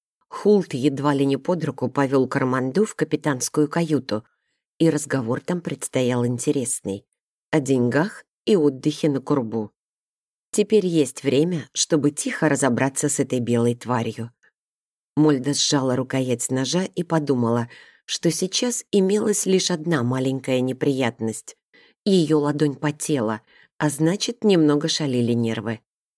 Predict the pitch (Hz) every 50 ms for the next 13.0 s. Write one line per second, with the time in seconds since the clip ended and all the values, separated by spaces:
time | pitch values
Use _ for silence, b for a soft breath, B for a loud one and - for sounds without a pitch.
0 | _ _ _ _ _ _ _ - 160 156 156 147 143 139 123 135 135 147 139 131
1 | - 135 139 139 143 156 202 - _ - 208 208 202 196 - - 156 - - -
2 | - - 165 143 117 120 - - - 139 131 127 143 156 151 156 156 135 131 127
3 | 107 117 117 117 120 - _ _ _ _ _ _ _ _ _ _ _ _ _ _
4 | _ _ _ _ _ - - 175 160 - - 139 139 127 139 139 123 131 139 180
5 | 185 - - - 143 143 131 151 147 147 - - 214 220 208 - 202 180 160 156
6 | 175 180 170 170 170 160 156 - - - - 139 135 123 - - - 127 - -
7 | 131 120 104 - _ - 147 139 131 135 131 143 156 175 170 196 196 208 208 202
8 | - - - 185 165 156 131 139 127 117 131 131 131 123 120 113 104 - - -
9 | - 117 110 110 - _ _ _ _ _ _ _ _ _ _ _ _ _ _ _
10 | - 175 151 151 156 151 143 147 135 127 123 123 123 123 - - b b b b
11 | b b _ _ - 185 180 170 156 - - 151 143 - 151 143 151 151 151 -
12 | 151 139 - 135 - - 143 - - - 165 180 208 226 220 202 156 147 131 -